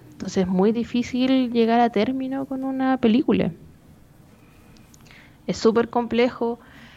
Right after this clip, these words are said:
Y obvio que es más fácil si tienes una familia millonaria o con bastante dinero.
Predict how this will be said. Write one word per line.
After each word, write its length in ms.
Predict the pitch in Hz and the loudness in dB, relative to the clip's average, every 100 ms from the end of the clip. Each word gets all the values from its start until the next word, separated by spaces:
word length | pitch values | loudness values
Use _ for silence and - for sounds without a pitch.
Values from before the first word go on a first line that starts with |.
| - | -14
Y 140 | - 196 | -2 2
obvio 240 | 240 262 | 4 2
que 120 | 254 | 0
es 60 | 247 | -2
más 200 | 247 240 | -2 -6
fácil 500 | - 247 240 247 254 | -4 -6 -6 -8 -10
si 460 | - 226 226 226 214 | -10 -8 -4 -4 -4
tienes 300 | 226 220 226 | -4 -4 -2
una 200 | 240 226 | -2 -2
familia 1120 | 208 208 202 214 220 220 220 214 214 214 208 208 | -2 -2 0 2 2 2 2 4 2 2 0 0
millonaria 680 | 208 202 202 269 226 175 175 - _ _ _ _ _ _ _ _ _ - | 0 2 0 -4 -4 -6 -8 -16 _ _ _ _ _ _ _ _ _ -10
o 120 | - | -6
con 500 | - 185 180 180 185 185 - | -2 0 0 -2 -6 -10 -4
bastante 720 | 175 180 202 202 196 190 190 | -4 -2 -4 -2 -4 -2 0
dinero. 500 | 190 196 208 202 190 | 0 2 0 -2 -8